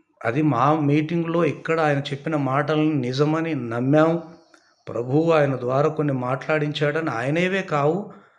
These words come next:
అలాగే మన దగ్గర ఎవరెవరైతే వచ్చి వాక్యం చెప్పారో స్టేజ్ మీద మీటింగ్స్లో వారిని కూడా పెట్టాను. అంతేకాదు,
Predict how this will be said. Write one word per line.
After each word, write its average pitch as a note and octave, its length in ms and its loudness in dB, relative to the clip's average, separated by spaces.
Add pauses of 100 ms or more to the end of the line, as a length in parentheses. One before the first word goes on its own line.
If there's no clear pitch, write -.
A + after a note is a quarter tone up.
(380)
అలాగే C#3+ 340 0
మన D#3 180 2
దగ్గర C#3 280 2
ఎవరెవరైతే D#3 600 2
వచ్చి D#3 440 -4 (400)
వాక్యం B2 440 -4
చెప్పారో C#3+ 420 -2
స్టేజ్ C#3 380 -2
మీద C#3 240 0
మీటింగ్స్లో C#3 880 -4 (420)
వారిని D#3 640 2
కూడా F3 260 0
పెట్టాను. D3 640 -4 (380)
అంతేకాదు, F3+ 800 -2